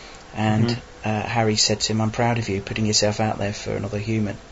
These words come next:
Speaker 1: And, uh, you know, we, we've seen signs that Dexter isn't all bad, and we've kind of known from early on in, in the show's life that he's not all bad, that there is hope. But
Speaker 2: Right.
Speaker 1: it's taken a long time for him to recognise it.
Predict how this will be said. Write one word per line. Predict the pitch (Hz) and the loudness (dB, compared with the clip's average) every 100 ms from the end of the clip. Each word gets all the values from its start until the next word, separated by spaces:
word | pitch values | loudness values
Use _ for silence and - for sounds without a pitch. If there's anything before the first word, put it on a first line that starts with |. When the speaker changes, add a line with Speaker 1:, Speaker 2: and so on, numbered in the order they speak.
| - - - - - - - - | -16 -14 -14 -14 -16 -16 -18 -10
Speaker 1:
And, | 95 104 107 107 107 | -4 -2 0 -2 -2
uh, | 110 | -2
you | 110 - | -2 0
know, | - | 0
we, | 143 | 0
we've | - 139 | -2 2
seen | - 175 151 | 4 4 4
signs | 120 151 147 123 - | 4 4 4 0 -2
that | - | -2
Dexter | - - - 113 110 - - - - - - | -2 -2 0 0 -2 -4 -18 -18 -18 -14 -4
isn't | 135 123 | -2 0
all | 110 | -2
bad, | - 95 95 | 0 0 2
and | 143 | 2
we've | 180 185 | 2 2
kind | 240 131 | 2 2
of | - | 2
known | 104 107 | 2 2
from | 104 104 | 0 0
early | 107 107 104 | 0 2 2
on | 113 95 - - - | 2 0 -2 -10 -4
in, | 101 95 | -4 -2
in | 104 | -2
the | 104 | 0
show's | - 110 101 | 2 4 2
life | 101 120 104 - | 2 2 2 -2
that | - | -4
he's | 95 107 | 0 0
not | 98 | 0
all | 95 95 | -4 -2
bad, | 101 101 76 | 0 2 0
that | - - | -6 -6
there | 101 101 | -2 0
is | - | 2
hope. | 104 98 - - - - - | 2 0 -4 -16 -16 -16 0
But | 127 | 8
Speaker 2:
Right. | 110 | 8
Speaker 1:
it's | - | 8
taken | - 120 117 | 6 4 4
a | 110 | 4
long | 117 113 | 4 4
time | 120 113 | 2 2
for | 110 | 2
him | 110 | -2
to | 107 | 0
recognise | 131 135 - 92 87 | -2 -2 -4 -4 0
it. | 92 | -2